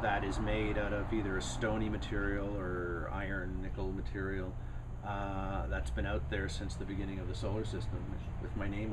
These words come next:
on it. It's great. I think it's a, it's, it's a nice reflection of, uh, of what I've tried to do, which is, um, inspire people, educate people about,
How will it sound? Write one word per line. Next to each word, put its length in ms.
on 60
it. 100
It's 140
great. 320
I 80
think 140
it's 160
a, 340
it's, 320
it's 160
a 60
nice 300
reflection 540
of, 160
uh, 420
of 140
what 180
I've 260
tried 380
to 40
do, 260
which 260
is, 320
um, 640
inspire 460
people, 340
educate 440
people 360
about, 240